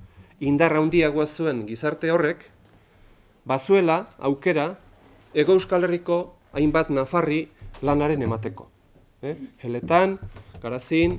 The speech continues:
Baigorrin, badakite ahetsak edo ahetzak nolakoak ziren. Eh? Jende mehea zen, jende pobrea zen biziki. Yorkek egin nahi ez zituen lanak bere egiten zituzten, luberritzea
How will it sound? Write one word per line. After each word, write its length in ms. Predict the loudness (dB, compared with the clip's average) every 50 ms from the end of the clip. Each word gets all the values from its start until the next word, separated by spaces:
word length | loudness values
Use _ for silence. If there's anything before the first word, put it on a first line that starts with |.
| -8 -10
Baigorrin, 520 | -10 -8 -6 -4 -2 0 0 0 -2 -4 -4
badakite 580 | -4 -2 -2 -2 -4 -6 -6 -2 0 0 0 0 -4 -10 -20 _ _ _ _ _ _ -8
ahetsak 500 | -6 -4 -4 -4 -2 -2 -2 -2 -2 -6 -8
edo 120 | -6 -4
ahetzak 440 | -4 -4 -4 -4 -4 -4 -4 -6 -10 -20 _ _ -16 -12 -10
nolakoak 380 | -8 -6 -6 -6 -6 -8 -10 -8
ziren. 340 | -8 -8 -6 -6 -8 -8 -12 -14 -16 -16 -16 -20 -20 _ _ _
Eh? 140 | -12 -12 -12 -12 -14 _ _ _ _ _ -4
Jende 280 | -2 0 2 2 2
mehea 380 | 2 4 4 4 4 2 2 0
zen, 300 | -2 -2 -2 -2 -2 -4 -8 -12 -18 -20 -20 _ _ -20 _ _ _ _ _ _ _ _ _ _ _ _ _ _ _ -6
jende 300 | -6 -2 0 0 0 0 -2 -8 -12 -12 -14 -18 -20 _ -20 -20 _ _ _ -4
pobrea 360 | -2 -2 0 0 -2 -2 -4
zen 220 | -6 -8 -8 -8 -8
biziki. 380 | -10 -12 -14 -16 -16 -16 -20 -20 _ _ _ _ _ _ _ _ _ _ _ _ _ _ _ _ _ _ _ _ _ 0
Yorkek 420 | 2 2 2 2 0 -2 -2 -2 -4 -4
egin 220 | -2 0 0 2
nahi 100 | 2 2
ez 80 | 0 -2
zituen 300 | -4 -4 -2 0 0 2
lanak 240 | 2 0 0 -2
bere 160 | -2 -2 -2 -4
egiten 240 | -4 -6 -8 -8
zituzten, 480 | -8 -10 -10 -12 -10 -6 -6 -6 -6 -6 -10 -10
luberritzea 680 | -8 -6 -2 0 0 0 0 -2 -4 -6 -8 -8 -6 -8